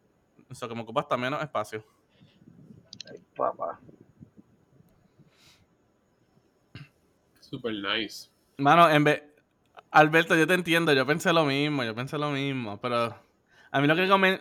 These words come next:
Speaker 1: a, a mí lo que me convenció fue el, el mix de los colores, ¿sabes? Como que me gustaba, porque, o sea, to-, la que tengo ahora son dos colores diferentes. El teléfono es azul,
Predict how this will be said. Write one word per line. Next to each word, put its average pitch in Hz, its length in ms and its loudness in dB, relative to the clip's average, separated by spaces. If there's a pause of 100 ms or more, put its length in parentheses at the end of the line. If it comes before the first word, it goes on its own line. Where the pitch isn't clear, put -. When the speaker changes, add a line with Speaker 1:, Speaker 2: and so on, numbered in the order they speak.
Speaker 1:
a, 160 320 2
a 139 40 4
mí 147 60 2
lo 151 80 0
que 175 80 -4
me 175 120 0
convenció 165 560 -4
fue 143 600 0 (340)
el, 123 680 -6 (120)
el 135 160 -2
mix 139 260 -4
de 165 100 -2
los 156 120 -2
colores, 143 480 -2
¿sabes? 127 200 -2
Como 120 240 -8
que 120 100 -4
me 120 120 -4
gustaba, 120 680 0 (500)
porque, 135 180 0
o 135 100 -4
sea, 143 180 0
to-, 139 220 -10 (680)
la 139 160 0
que 135 80 -4
tengo 147 220 0
ahora 175 160 4
son 143 180 -6
dos 143 100 -4
colores 147 300 -4
diferentes. 101 580 -8
El 113 140 -8
teléfono 143 680 -6
es 143 140 -4
azul, 143 540 -6